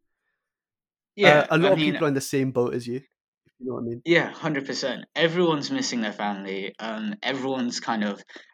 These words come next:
Speaker 1: winging it with the meals that they <laughs> cook. <laughs>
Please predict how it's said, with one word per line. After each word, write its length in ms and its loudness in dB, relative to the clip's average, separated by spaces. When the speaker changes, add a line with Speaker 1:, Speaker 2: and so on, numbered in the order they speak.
Speaker 1:
winging 580 -2
it 160 -2
with 140 -8
the 120 -4
meals 340 -4
that 140 -4
they 140 -4
<laughs> 20 -6
cook. 400 0
<laughs> 360 -4